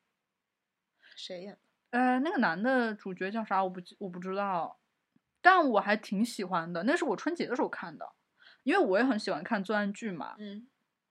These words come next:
Speaker 2: 那个还演得还挺好，因为那个男的是一个，呃，神经学家，
Speaker 1: 嗯。
Speaker 2: 然后就跟一个F B I就合作破案，就这种很老套的美剧，
Speaker 1: 嗯。
Speaker 2: 就作案剧形式。但是那个男的，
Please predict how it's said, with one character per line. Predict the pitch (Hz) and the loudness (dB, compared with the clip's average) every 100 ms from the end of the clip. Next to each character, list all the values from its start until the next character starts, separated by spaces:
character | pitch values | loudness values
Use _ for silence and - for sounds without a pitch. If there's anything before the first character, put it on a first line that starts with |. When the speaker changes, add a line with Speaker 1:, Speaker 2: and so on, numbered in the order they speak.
| _ _ _ _ _ | _ _ _ _ _
Speaker 2:
那 | 247 254 | 0 2
个 | 220 | 2
还 | 196 | 0
演 | 208 185 | 0 -4
得 | 202 | -4
还 | 202 | -6
挺 | 208 | -4
好， | 202 | 0
因 | 240 | 2
为 | |
那 | 285 | 4
个 | 285 | 4
男 | 220 - | 2 0
的 | 226 | -4
是 | - 247 | -2 -4
一 | 208 | -4
个， | 214 202 - - _ _ | 2 0 0 -14 _ _
呃， | 202 185 185 | -2 -2 -2
神 | - 190 | -4 -4
经 | 214 254 | -2 -2
学 | - 240 | -2 -2
家， | 254 240 262 277 | 2 2 2 -2
Speaker 1:
嗯。 | 202 202 196 - | -14 -16 -14 -6
Speaker 2:
然 | 220 | -2
后 | 240 233 208 | 0 0 -2
就 | 240 | -4
跟 | 220 233 | -2 -2
一 | 226 | 0
个 | 208 | -2
F | 202 - | -2 -2
B | 220 | 4
I | 208 214 | 6 4
就 | 214 | 0
合 | 190 | -4
作 | 220 | -4
破 | 208 262 | 2 6
案， | 277 185 | 6 4
就 | 208 | -2
这 | 220 226 | 0 0
种 | 170 | 0
很 | 170 185 156 | -2 -8 -6
老 | 180 175 - | 2 2 4
套 | - 226 | 4 4
的 | 196 | 2
美 | 175 | -6
剧， | 156 - 220 233 | -12 -16 -4 0
Speaker 1:
嗯。 | 311 | 2
Speaker 2:
就 | - | 6
作 | 240 | 6
案 | 226 | 6
剧 | 226 | 2
形 | - 180 | -4 -6
式。 | - 196 - - - | -2 -4 -4 -18 0
但 | - 311 | 4 6
是 | 302 311 277 | 4 2 2
那 | |
个 | 269 | 2
男 | 220 165 190 | 2 0 2
的， | 208 190 | 2 2